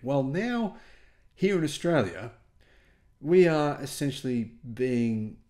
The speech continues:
kind of being taxed a little on solar. They're calling it a solar tax or a sun tax.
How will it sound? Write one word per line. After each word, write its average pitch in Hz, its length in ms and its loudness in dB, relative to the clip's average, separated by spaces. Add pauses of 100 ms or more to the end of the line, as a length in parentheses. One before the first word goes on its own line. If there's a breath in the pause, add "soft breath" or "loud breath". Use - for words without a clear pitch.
(180)
kind 262 320 -4
of 240 80 0
being 170 200 2
taxed - 560 -12
a 147 60 -6
little 117 480 -4
on 107 220 -4
solar. 127 460 -4
They're 98 140 -14
calling 156 260 -4
it 113 80 -4
a 104 60 -8
solar 127 500 -2
tax - 460 -12
or 104 100 -12
a - 40 -14
sun 127 440 -6
tax. - 580 -14